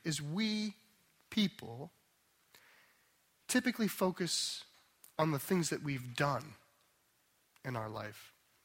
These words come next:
as a barrier to the Lord, which is not true. But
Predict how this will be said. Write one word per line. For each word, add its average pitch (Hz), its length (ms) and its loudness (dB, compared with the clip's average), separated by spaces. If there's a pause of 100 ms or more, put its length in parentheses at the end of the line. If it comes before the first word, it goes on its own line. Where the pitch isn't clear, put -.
(240)
as 139 200 -2
a 131 40 -4
barrier 123 440 -2
to 135 100 -8
the 120 80 -8
Lord, 135 340 -8 (840)
which 170 200 0
is 139 100 -4
not 156 220 0
true. - 180 -10 (2250)
But 165 160 6